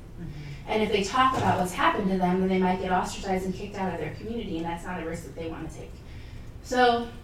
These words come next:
Speaker 2: the way that we've been able to work with farm worker women to talk about what's happened to them, first of all, is, you know, I do camp outreach.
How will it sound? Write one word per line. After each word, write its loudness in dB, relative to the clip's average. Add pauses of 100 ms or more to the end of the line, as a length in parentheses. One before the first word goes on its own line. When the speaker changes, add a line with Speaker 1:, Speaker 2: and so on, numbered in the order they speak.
(120)
Speaker 2:
the 0
way 4
that 4
we've -2
been -4
able 0
to 2
work 0
with 0
farm 2
worker -2
women 2 (380)
to -2
talk 10
about 4
what's 0
happened 6
to 4
them, 0
first 2
of 0
all, 2 (400)
is, 4
you 4
know, 4
I 8
do 6 (380)
camp 6
outreach. 0